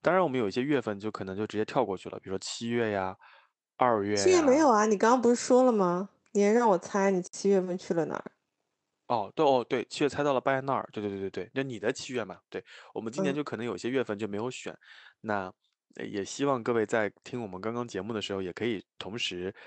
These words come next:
Speaker 1: 拿出你的手机相册翻一翻，看看当时发生了什么事情。如果有一些值得分享，或者你觉得特别好玩的故事，也欢迎各位在聊天区或者在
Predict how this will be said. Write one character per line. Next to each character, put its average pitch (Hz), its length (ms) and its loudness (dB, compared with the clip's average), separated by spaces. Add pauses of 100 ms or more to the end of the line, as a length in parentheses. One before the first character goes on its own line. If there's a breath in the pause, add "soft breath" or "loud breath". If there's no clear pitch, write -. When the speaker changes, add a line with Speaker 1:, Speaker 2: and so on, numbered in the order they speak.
(160 loud breath)
Speaker 1:
拿 95 180 -8
出 - 160 -10
你 120 100 -8
的 101 140 -4
手 - 160 -6
机 98 140 -10
相 95 160 -6
册 95 120 -8
翻 107 260 -4
一 95 40 -6
翻， 90 220 -12
看 107 140 -12
看 98 140 -12
当 113 160 -6
时 92 320 -8 (560 loud breath)
发 101 140 0
生 110 100 -6
了 104 80 -4
什 90 160 -8
么 85 80 -16
事 101 160 -2
情。 90 180 -10 (380 loud breath)
如 98 140 -8
果 110 120 0
有 92 140 -6
一 92 80 -10
些 107 240 -6
值 95 140 -10
得 98 140 -2
分 117 180 -8
享， 90 180 -8
或 101 120 -6
者 98 80 -4
你 87 80 -14
觉 95 100 -4
得 92 60 -2
特 - 120 -8
别 123 80 -2
好 107 140 -6
玩 90 140 -8
的 101 100 -10
故 120 160 -6
事， 92 180 -12 (300 loud breath)
也 90 60 -12
欢 110 200 -4
迎 104 60 -8
各 113 120 -4
位 104 100 0
在 98 100 -6
聊 90 100 -6
天 107 160 -6
区 120 220 -6
或 127 180 -6
者 - 80 -10
在 92 220 -4